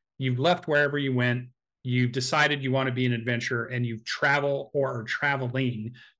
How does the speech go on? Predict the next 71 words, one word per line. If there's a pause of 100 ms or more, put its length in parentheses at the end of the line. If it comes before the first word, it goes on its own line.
to
Waterdeep, (100)
and
that's
what
you
know.
You
don't
know
any
of
the
other
players
yet.
You
don't
know
any
of
the
other
people. (400)
And
you
don't
even
know
why
you're
going
to
Waterdeep.
It's
just
stories
you've
always
heard
that (100)
that's
where
adventurers
go.
Adventurers
go
to
Waterdeep,
and, (320)
you
know,
that's, (100)
they, (440)
that's
what
they
do.
So
you
don't,
you
gotta
get
there.
So
I
let
them
play
out,